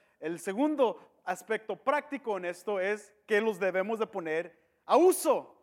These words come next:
No podemos tener dones sin utilizarlos. Es necesario que la iglesia los utilice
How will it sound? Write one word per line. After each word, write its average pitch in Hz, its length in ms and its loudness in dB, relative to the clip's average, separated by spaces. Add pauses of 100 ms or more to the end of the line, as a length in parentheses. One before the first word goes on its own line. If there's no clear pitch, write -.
(880)
No 165 120 -12
podemos 214 680 -4 (520)
tener 247 380 2
dones 214 360 -6
sin 196 520 -12 (640)
utilizarlos. 247 1080 -2 (680)
Es 160 160 -8
necesario 180 580 -4
que 165 120 -6
la 151 100 -4
iglesia 151 600 -8 (280)
los 147 320 -10
utilice 156 760 -10